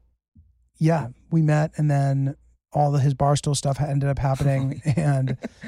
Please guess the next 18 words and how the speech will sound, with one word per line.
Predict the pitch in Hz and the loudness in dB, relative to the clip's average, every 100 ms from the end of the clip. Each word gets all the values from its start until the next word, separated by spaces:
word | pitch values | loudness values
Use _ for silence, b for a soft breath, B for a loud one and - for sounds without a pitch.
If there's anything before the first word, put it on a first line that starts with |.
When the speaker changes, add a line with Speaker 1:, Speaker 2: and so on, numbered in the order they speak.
| 240 B - | -10 B 2
Speaker 1:
we | 175 | 4
had | 185 202 | 4 4
been | 160 175 | 2 4
bumping | 143 156 147 | 2 4 2
into | 151 151 | 4 2
each | 143 | 2
other | 143 135 | 2 0
a | 131 | 0
lot | 127 120 143 160 _ _ b b - | -2 0 0 -2 _ _ b b -12
leading | 165 165 143 139 | -6 0 0 2
up | 127 120 | -2 0
to | 160 | 2
that, | 165 185 170 _ _ - | 4 4 0 _ _ -2
and | 143 135 135 131 131 - _ _ _ _ | 0 2 0 -2 -6 -10 _ _ _ _
which | 165 156 - | 2 2 2
is, | 139 - | -4 -6
you | 226 175 | -2 0
know, | 151 139 | 2 -2